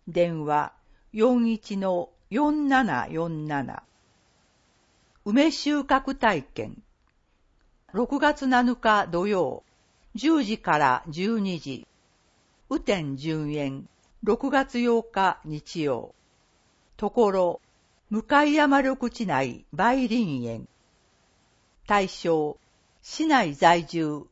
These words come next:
在勤の方。定員三十人抽選。収穫した梅の実は持ち帰りができます。申し込み、五月十二日月曜必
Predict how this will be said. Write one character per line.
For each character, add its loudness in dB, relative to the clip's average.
在 0
勤 -8
の -6
方。 -4
定 4
員 -6
三 4
十 0
人 -6
抽 -4
選。 -4
収 -2
穫 -2
し -12
た 4
梅 0
の 0
実 -2
は 4
持 -2
ち -16
帰 2
り -6
が 2
で -2
き -12
ま -8
す。 -20
申 4
し -10
込 2
み、 -6
五 0
月 0
十 -4
二 -2
日 -10
月 -4
曜 -2
必 -14